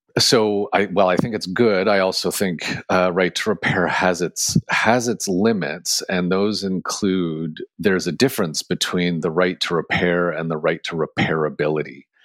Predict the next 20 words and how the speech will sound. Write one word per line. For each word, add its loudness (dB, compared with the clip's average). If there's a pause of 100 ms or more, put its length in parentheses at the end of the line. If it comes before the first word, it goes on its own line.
(400)
So 0
if 0 (240)
designers 0
of -6
devices -2
make -4
design -2
decisions -6 (500)
that, 0 (140)
whether 2
intentional -2
or -2
not, -2 (120)
that -2 (220)
lead 0
to -2
repairability -2
itself -2
being -2
designed -2